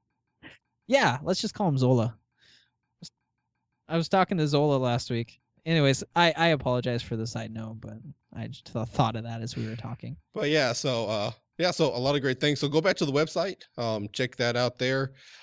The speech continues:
Speaker 2: Um, so hopefully we should be seeing some more blog posts, and so not just from,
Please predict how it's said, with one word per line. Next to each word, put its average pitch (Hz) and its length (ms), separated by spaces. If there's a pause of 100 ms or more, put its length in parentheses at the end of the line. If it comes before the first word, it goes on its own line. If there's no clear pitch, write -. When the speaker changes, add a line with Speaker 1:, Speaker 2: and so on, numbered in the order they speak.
(160)
Speaker 2:
Um, 110 340
so 110 420
hopefully 135 420
we 110 100
should 165 240
be 131 120
seeing 120 280
some 113 200
more 113 280
blog 123 360
posts, 135 400
and 113 140
so 110 160
not 117 180
just 110 220
from, 107 460